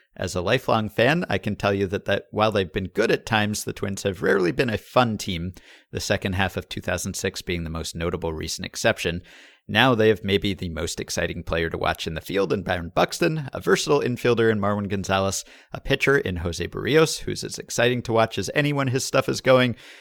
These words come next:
Eddie Rosario, who is maybe the most underrated fun guy in the league, a new manager in Rocco Baldelli, who's willing to try new things, and, of course, Willians Astudillo.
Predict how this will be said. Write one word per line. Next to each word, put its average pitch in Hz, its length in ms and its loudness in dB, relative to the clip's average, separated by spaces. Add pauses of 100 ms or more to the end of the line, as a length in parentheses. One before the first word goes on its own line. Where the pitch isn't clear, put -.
(280)
Eddie 170 160 8
Rosario, 135 600 6
who 123 120 2
is 123 200 0
maybe 117 180 2
the 113 100 -2
most 110 280 -2
underrated 110 500 -2
fun 104 240 0
guy 101 140 2
in 101 100 0
the 95 100 -4
league, 98 400 -2
a 90 80 -10
new 82 200 -6
manager 107 420 -2
in 104 120 -2
Rocco 92 260 -2
Baldelli, 180 540 2
who's - 220 -6
willing 107 200 0
to 98 80 -10
try 185 200 4
new 165 140 2
things, 139 360 0
and, 196 300 0
of 143 140 -2
course, 104 340 2 (320)
Willians 90 520 -4
Astudillo. 78 720 -4